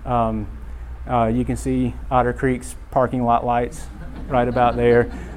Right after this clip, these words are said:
We see a problem, we fix a problem. That's the pattern for a good creation.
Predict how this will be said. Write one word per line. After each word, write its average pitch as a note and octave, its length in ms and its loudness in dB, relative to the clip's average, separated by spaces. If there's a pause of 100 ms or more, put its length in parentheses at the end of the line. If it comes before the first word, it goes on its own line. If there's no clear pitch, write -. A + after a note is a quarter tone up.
(120)
We C#3+ 120 8
see G3+ 160 6
a G3 60 8
problem, E3+ 360 8
we D3 100 8
fix D3+ 260 2
a D3 40 2
problem. G#2+ 420 4 (320)
That's D3+ 240 4
the D#3 60 -6
pattern C#3+ 360 4
for C3 120 -2
a B2 40 2
good A#2+ 180 0
creation. A2 520 -2